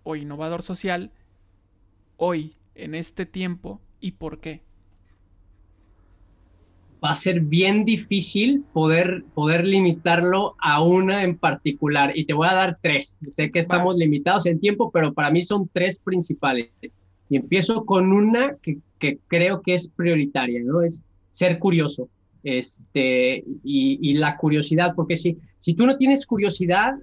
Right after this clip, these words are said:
Speaker 2: nunca vas a desafiar el status quo, nunca vas a querer entender, eh, cómo se hacen las cosas, cómo se pueden mejorar. Eh, no sé si estén familiarizados, el concepto de Kaizen, mejora continua, ¿no? Si,
Speaker 1: Ujú.
Speaker 2: si nos quedamos en el statu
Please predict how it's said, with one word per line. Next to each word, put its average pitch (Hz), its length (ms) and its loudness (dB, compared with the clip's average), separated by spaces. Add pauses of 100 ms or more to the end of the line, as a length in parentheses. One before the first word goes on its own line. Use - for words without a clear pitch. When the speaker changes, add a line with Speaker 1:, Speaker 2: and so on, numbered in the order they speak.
Speaker 2:
nunca 202 540 2
vas 208 260 2
a 208 60 -2
desafiar 175 500 -2
el 190 140 0
status 165 720 -2
quo, 185 360 4
nunca 180 300 2
vas 175 180 0
a 170 40 -6
querer 165 260 0
entender, 165 720 2 (300)
eh, 143 460 0
cómo 180 300 2
se 196 140 -2
hacen 175 220 0
las 156 200 -2
cosas, 185 480 0
cómo 190 200 2
se 165 120 0
pueden 170 320 2
mejorar. 175 640 0 (360)
Eh, 143 580 -2 (100)
no 160 200 2
sé 170 160 -2
si 165 120 -2
estén 185 260 0
familiarizados, 170 800 2
el 151 100 2
concepto 156 460 0
de 165 160 0
Kaizen, 170 400 2
mejora 180 400 2
continua, 160 540 2
¿no? - 240 -2 (240)
Si, 185 100 4
Speaker 1:
Ujú. 185 120 0
Speaker 2:
si 175 120 0
nos 170 160 4
quedamos 202 400 2
en 190 80 2
el 180 120 2
statu 208 440 -2